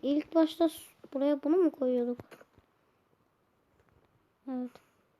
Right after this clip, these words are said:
Arkadaşlar ben hemen yap-, evet arkadaşlar ben burayı yaptım. E, devam ediyoruz.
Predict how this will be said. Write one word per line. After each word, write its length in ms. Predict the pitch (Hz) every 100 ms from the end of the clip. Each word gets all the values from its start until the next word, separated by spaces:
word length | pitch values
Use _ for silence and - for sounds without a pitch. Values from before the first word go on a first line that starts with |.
| _ - - _ _ _ _ _ _ _ _ - _ - - - _ _ _ _ _ _ _ _ _ _
Arkadaşlar 520 | 262 262 330 311 302 277
ben 160 | 294
hemen 160 | 311 311
yap-, 280 | 302 294 - _ _ _ _ _ _ - - _ _ _ _ - 285
evet 260 | 285 285
arkadaşlar 560 | 262 - 247 - 330 269
ben 300 | 277 311 277
burayı 360 | 277 277 294
yaptım. 680 | 269 262 320 - - 320 311 - -
E, 240 | 240 240 240
devam 320 | 254 269 285
ediyoruz. 760 | 277 262 254 262 320 320 - -